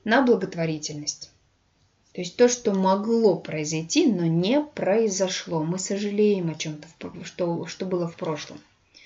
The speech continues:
Note, примечание. We don't use a comma when the if clause follows the main clause. Мы не используем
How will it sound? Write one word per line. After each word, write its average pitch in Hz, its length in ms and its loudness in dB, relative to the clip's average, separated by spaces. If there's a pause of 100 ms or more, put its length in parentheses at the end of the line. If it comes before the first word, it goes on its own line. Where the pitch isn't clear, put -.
(720)
Note, 240 560 6 (180)
примечание. 208 840 -2 (500)
We 220 80 2
don't 311 440 6
use 247 260 4
a 202 100 -2
comma 302 400 2
when 202 240 2
the 175 320 0
if 262 300 -2
clause 185 400 4
follows 240 760 2
the 175 220 -6
main 185 400 0
clause. 165 540 -4 (480)
Мы 214 160 4
не 269 320 10
используем 170 800 0